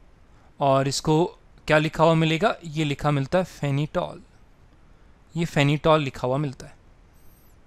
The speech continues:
ठीक है ना? तो इस तरीके से आईयूपीएसी नेम लिखे जाते हैं और सारे के सारे नेम क्या हैं? सारे के सारे नेम देखो कॉमन नेम्स हैं,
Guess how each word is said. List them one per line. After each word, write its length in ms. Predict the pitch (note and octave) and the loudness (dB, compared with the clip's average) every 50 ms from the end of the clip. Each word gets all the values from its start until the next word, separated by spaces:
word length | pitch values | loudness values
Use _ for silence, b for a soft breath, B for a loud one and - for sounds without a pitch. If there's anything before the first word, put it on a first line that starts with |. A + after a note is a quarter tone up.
| - - | -20 -6
ठीक 160 | - D#3 D3 D#3+ | -6 -2 0 2
है 60 | F3+ | 0
ना? 100 | G3 F3 - - - - - - _ - - - - - - _ - - - - - - - _ - - - - - _ _ - - - - - - - - - - - - - - - - - - _ - - - - - b b b b b - - | 0 0 -6 -12 -20 -20 -20 -20 _ -20 -20 -20 -20 -20 -20 _ -20 -20 -20 -20 -20 -20 -20 _ -20 -20 -20 -20 -20 _ _ -20 -20 -20 -20 -20 -20 -20 -20 -20 -20 -20 -20 -20 -20 -20 -20 -20 -20 _ -20 -20 -20 -20 -20 b b b b b -8 0
तो 60 | E3+ | 0
इस 180 | F3 F3 - - | 2 2 2 0
तरीके 360 | - F#3+ F3 F#3+ F3 - G3+ | 0 2 2 2 0 0 -2
से 380 | F#3 - - G#3+ A3 A#3+ - - - - - _ - | -2 0 2 2 2 2 -2 -8 -16 -20 -16 _ -2
आईयूपीएसी 580 | D3 D3 D#3 E3+ E3+ - F3+ F3+ E3+ - F#3 F3 | 0 2 2 0 0 0 -2 -2 0 0 0 2
नेम 200 | E3 E3 E3 D#3+ | 2 2 2 0
लिखे 260 | D3 C#3 - - D#3 C#3+ | -2 -4 -4 -4 -2 -2
जाते 300 | C3 G#2+ G#2+ - - B2 | 0 -2 -4 -4 -6 -6
हैं 280 | A2+ A2+ A#2+ A#2+ A#2+ A#2+ | -4 -2 -2 -2 0 -2
और 80 | A#2+ | -2
सारे 340 | A#2 - - C#3+ C3+ C3+ E3 | -2 0 0 0 0 0 -2
के 80 | D#3+ F#3 | -2 -4
सारे 260 | - - E3+ D#3+ E3 E3 | -2 -2 0 0 2 2
नेम 220 | E3 E3 E3+ E3+ | 2 2 2 0
क्या 140 | - F3 E3+ | 0 0 0
हैं? 180 | F#3 A3+ C#4+ C#4+ | 0 -2 -4 -8
सारे 320 | - - D3+ C#3 C#3 D3+ C#3+ | -6 -2 0 0 0 -2 -4
के 80 | D#3+ | -4
सारे 300 | D#3 - D#3 D#3 D3 D3+ D#3 | -4 -2 0 0 0 0 0
नेम 260 | D3+ D#3 D#3 D#3 D3+ | 0 0 0 0 -2
देखो 260 | D3+ D3+ - - A3+ - - | -4 -6 -6 -10 -10 -4 0
कॉमन 320 | C#3+ C3+ C#3 D3 D#3+ E3 | 0 2 2 2 2 2
नेम्स 360 | D#3+ E3 E3 E3 E3+ - - | 2 2 2 2 0 0 -2
हैं, 100 | E3 G#3 | -4 -6